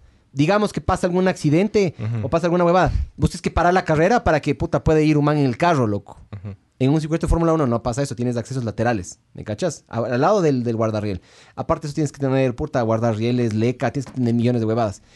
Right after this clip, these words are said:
Speaker 1: Yo cuando escuché eso dije, "Qué hijo de puta, loco, es impresionante cómo los manes dicen las cosas sin saber".
Speaker 2: <laughs> Sí, obvio.
Speaker 1: Y, y es una investigación de cinco minutos.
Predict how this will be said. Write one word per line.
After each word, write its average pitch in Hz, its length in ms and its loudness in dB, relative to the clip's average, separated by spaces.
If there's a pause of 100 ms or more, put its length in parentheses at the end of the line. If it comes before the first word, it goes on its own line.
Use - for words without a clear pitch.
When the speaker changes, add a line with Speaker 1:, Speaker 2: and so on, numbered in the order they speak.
(120)
Speaker 1:
Yo - 80 -2
cuando 196 140 2
escuché 147 240 -2
eso 151 120 -2
dije, 139 220 -2
"Qué 143 100 -8
hijo - 80 -6
de 139 80 -2
puta, 139 340 -2
loco, 117 240 -2
es 131 60 0
impresionante 131 500 -2
cómo 139 160 -2
los 117 100 -2
manes 120 220 -2
dicen 120 240 -4
las 107 100 -8
cosas 113 220 -8
sin 110 100 -10
saber". 95 400 -12 (360)
Speaker 2:
<laughs> 143 120 -4 (260)
Sí, 92 180 -8
obvio. 90 200 -10 (100)
Speaker 1:
Y, 196 280 0
y - 20 4
es 196 80 4
una 214 80 4
investigación 170 540 0
de 156 80 4
cinco 180 260 2
minutos. 156 380 2